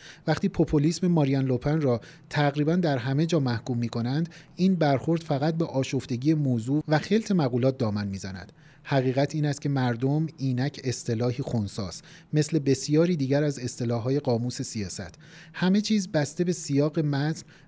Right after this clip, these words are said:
و زمینه کاربرد الفاظ است. به این قرار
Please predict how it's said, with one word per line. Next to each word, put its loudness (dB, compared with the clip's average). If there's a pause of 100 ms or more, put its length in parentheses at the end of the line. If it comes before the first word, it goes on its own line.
و 6
زمینه 2
کاربرد 0
الفاظ -4
است. -14 (360)
به 6
این 4
قرار 4